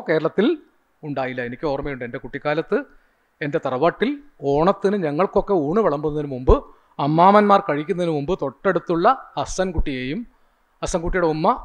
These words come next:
ആയിച്ചുമുത്തയെയും അതിൻ്റെ അപ്പുറത്തുള്ള മുഹമ്മദ് കയെയും ഇബ്രാഹിം കയെയും സ്വന്തം തറവാട്ടുമുറ്റത്ത് വിളിച്ചു വരുത്തി അവർക്ക്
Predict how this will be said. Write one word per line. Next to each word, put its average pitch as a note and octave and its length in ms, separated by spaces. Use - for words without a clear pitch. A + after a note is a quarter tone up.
ആയിച്ചുമുത്തയെയും D3+ 920
അതിൻ്റെ G3+ 220
അപ്പുറത്തുള്ള G3 600
മുഹമ്മദ് F3 520
കയെയും C#3+ 420
ഇബ്രാഹിം F3 420
കയെയും F3 520
സ്വന്തം F#3 500
തറവാട്ടുമുറ്റത്ത് F3 840
വിളിച്ചു D3 420
വരുത്തി C#3+ 340
അവർക്ക് E3+ 560